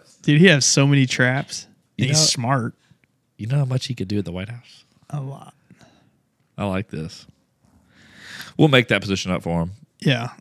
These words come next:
Speaker 1: Anyway.
Speaker 2: I'll just have him there. If I ever leave my kids at home alone, he can watch 'em.
Speaker 1: Yeah.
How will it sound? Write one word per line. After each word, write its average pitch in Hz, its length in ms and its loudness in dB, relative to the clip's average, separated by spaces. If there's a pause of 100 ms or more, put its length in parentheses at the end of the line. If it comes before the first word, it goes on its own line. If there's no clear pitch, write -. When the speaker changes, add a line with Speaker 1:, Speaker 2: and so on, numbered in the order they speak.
Speaker 1:
Anyway. 135 440 0 (960)
Speaker 2:
I'll 110 100 2
just 117 120 0
have 110 180 2
him 98 140 -4
there. 95 400 0
If 87 120 -6 (720)
I 104 60 -2
ever 92 120 0
leave 87 160 -2
my 80 100 -8
kids 90 260 -4
at - 80 -8
home 90 180 -2
alone, 95 340 -2 (100)
he 101 120 -8
can 76 160 -12
watch 76 260 -14
'em. - 120 -18 (120)
Speaker 1:
Yeah. 139 280 4